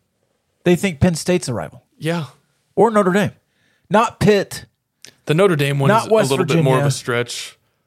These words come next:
Speaker 2: It, it's that same guy who thinks that Saban would be coaching there, but
Speaker 1: Right.
Speaker 2: he basically thinks that, like, Notre Dame would love to play West Virginia every year. And
Speaker 1: And, but they haven't.
Speaker 2: If Notre Dame wants you on your schedule, you'll be on their schedule.
Speaker 1: Right, they're independent. They can do whatever they want.
Speaker 2: Yeah.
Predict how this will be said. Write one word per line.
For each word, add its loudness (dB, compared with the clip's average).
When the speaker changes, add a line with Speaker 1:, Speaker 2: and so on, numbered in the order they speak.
Speaker 2:
It, -6
it's -6
that -6
same -8
guy -2
who -4
thinks -8
that -12
Saban -8
would -10
be -12
coaching -8
there, -8
but -8
Speaker 1:
Right. -4
Speaker 2:
he -8
basically -4
thinks -8
that, -12
like, -10
Notre -6
Dame -8
would -10
love -8
to -14
play -8
West -8
Virginia -10
every -8
year. -10
And -16
Speaker 1:
And, -2
but -2
they -2
haven't. -6
Speaker 2:
If -8
Notre -2
Dame 0
wants -2
you -2
on -4
your -8
schedule, -8
you'll -12
be -10
on -12
their -18
schedule. -14
Speaker 1:
Right, 2
they're 0
independent. 2
They -2
can -6
do 2
whatever 0
they -2
want. -6
Speaker 2:
Yeah. -20